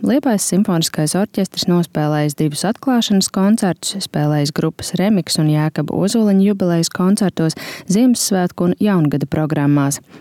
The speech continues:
Pēc šā brīža informācijas koncerta zāles mājaslapā janvārī orķestrim paredzēts viens koncerts, februārī neviens.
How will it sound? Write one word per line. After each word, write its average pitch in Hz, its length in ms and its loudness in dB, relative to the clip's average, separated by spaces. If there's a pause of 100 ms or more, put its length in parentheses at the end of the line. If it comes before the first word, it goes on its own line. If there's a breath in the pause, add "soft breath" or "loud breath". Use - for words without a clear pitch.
(120)
Pēc 151 280 -4
šā 151 160 -2
brīža 156 300 2
informācijas 160 580 0
koncerta 165 460 -2
zāles 156 240 0
mājaslapā 220 640 0 (360 loud breath)
janvārī 220 540 2
orķestrim 196 500 0
paredzēts 170 540 0
viens 147 260 2
koncerts, 143 560 -2 (140)
februārī 185 680 2
neviens. 151 600 0